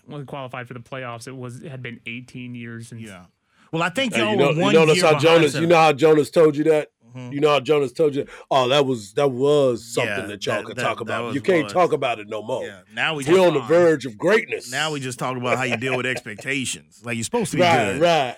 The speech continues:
Speaker 2: You know, so, yeah, man.
Speaker 3: <laughs>
Speaker 2: So, Seattle, we'll see if they can get it done. That should be a good, that would be a good story as well, too. So, yeah, you got baseball action that's continue to roll on. But, uh, we'll start, like I said, with the N F L, uh, which week four gets going tonight. And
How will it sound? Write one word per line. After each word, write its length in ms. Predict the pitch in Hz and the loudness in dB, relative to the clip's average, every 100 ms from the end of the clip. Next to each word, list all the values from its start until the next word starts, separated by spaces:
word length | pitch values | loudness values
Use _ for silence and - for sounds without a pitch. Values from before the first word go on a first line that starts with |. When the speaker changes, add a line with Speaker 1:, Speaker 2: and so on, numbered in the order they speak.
| _ | _
Speaker 2:
You 140 | 139 143 | -6 -2
know, 160 | 139 | -2
so, 160 | 143 170 | -2 -4
yeah, 300 | 147 180 160 | -2 -2 -2
man. 240 | 147 151 156 | -2 -2 -2
Speaker 3:
<laughs> 80 | - | -4
Speaker 2:
So, 120 | 135 | -6
Seattle, 560 | - 160 160 185 180 | -8 -4 -2 -2 -2
we'll 120 | 151 165 | -4 -6
see 200 | 170 170 | -4 -6
if 100 | 151 | -4
they 140 | 170 | -6
can 80 | 156 | -4
get 160 | 151 | -6
it 100 | 147 | -6
done. 280 | 135 143 143 | -4 -4 -2
That 180 | 139 143 | -4 -6
should 100 | 131 | -8
be 140 | 135 | -8
a 40 | 123 | -8
good, 240 | 110 135 | -6 -8
that 280 | 127 - 127 | -10 -8 -8
would 100 | 135 | -6
be 140 | 123 | -6
a 40 | 113 | -8
good 220 | 107 123 | -8 -10
story 400 | - 131 123 117 | -10 -10 -8 -8
as 100 | 110 | -10
well, 240 | 117 117 107 | -10 -10 -8
too. 220 | 147 127 | -8 -10
So, 120 | 107 | -8
yeah, 160 | 135 151 | -6 -4
you 180 | 131 156 | -4 -4
got 220 | 165 135 | -6 -6
baseball 420 | 156 160 170 139 | -8 -8 -10 -8
action 340 | 143 139 - 127 | -6 -8 -10 -16
that's 120 | 120 | -18
continue 540 | 120 113 147 143 135 127 - _ _ - | -20 -14 -12 -10 -10 -12 -20 _ _ -8
to 120 | 156 | -4
roll 320 | 156 156 151 | -4 -4 -4
on. 300 | 156 143 107 | -2 -4 -4
But, 480 | 107 214 214 175 - _ _ _ - | -6 -4 -4 -6 -12 _ _ _ -4
uh, 280 | 160 151 143 | -2 -2 -4
we'll 140 | 151 180 | -4 -6
start, 420 | - 196 196 170 | -4 -4 -6 -4
like 160 | 160 | -4
I 60 | 156 | -4
said, 360 | 131 180 170 147 | -6 -4 -4 -6
with 180 | 151 | -8
the 100 | 139 190 | -10 -10
N 140 | 170 | -6
F 240 | 156 131 165 | -6 -6 -6
L, 480 | 165 143 131 135 - | -4 -4 -6 -8 -8
uh, 80 | 131 | -8
which 240 | 127 135 139 | -6 -8 -8
week 280 | 143 170 | -10 -12
four 320 | - 165 160 147 | -10 -8 -6 -6
gets 240 | 151 135 | -8 -10
going 340 | 143 151 147 | -10 -8 -8
tonight. 540 | 127 139 135 127 131 - | -10 -10 -6 -6 -6 -8
And 480 | 135 131 127 123 | -8 -6 -4 -6